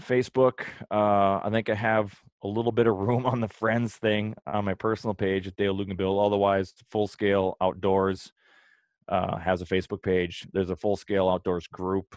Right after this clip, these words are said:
which who doesn't have their own outdoor group page? Join it, whatever. It's pretty small, but you can, whatever. I don't really have much rules on there. If you have, if you're a tackle maker or you have a resort or whatever your thing is,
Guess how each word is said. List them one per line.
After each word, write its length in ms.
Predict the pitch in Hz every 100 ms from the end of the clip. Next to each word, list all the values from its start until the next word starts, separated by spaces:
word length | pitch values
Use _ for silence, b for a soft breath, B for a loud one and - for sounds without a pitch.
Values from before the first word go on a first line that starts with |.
| _ _ -
which 280 | 90 - -
who 160 | 95 95
doesn't 260 | 95 92
have 260 | 92 92 85
their 160 | 90
own 280 | 92 90 87 90 _
outdoor 320 | 90 87 90 82
group 240 | 113 90
page? 520 | 139 87 85 - - _ _ _
Join 280 | 95 87 87
it, 140 | 80 _ _ _ _
whatever. 420 | 76 85 82 85
It's 140 | 87 -
pretty 240 | 98 90
small, 360 | - 85 85 87
but 200 | 87 - _ _ _ _
you 120 | - 92
can, 260 | 95 87 - _
whatever. 420 | 98 107 104 104
I 100 | 101
don't 180 | 117 110 _
really 240 | 107 110
have 160 | 104 110
much 240 | 110 104
rules 400 | 101 98 117 113
on 120 | 117 117
there. 260 | 117 117 98
If 140 | 98
you 160 | 104 101
have, 400 | 104 101 101 -
if 60 |
you're 100 | 107
a 40 | 98
tackle 340 | 107 110 107
maker 380 | 107 104 110 104
or 80 | 92
you 140 | 98
have 140 | 104
a 40 | 98
resort 560 | 95 90 95 98 95
or 60 | 98
whatever 320 | 101 117 117
your 140 | 107 104
thing 260 | 107 113
is, 280 | 120 123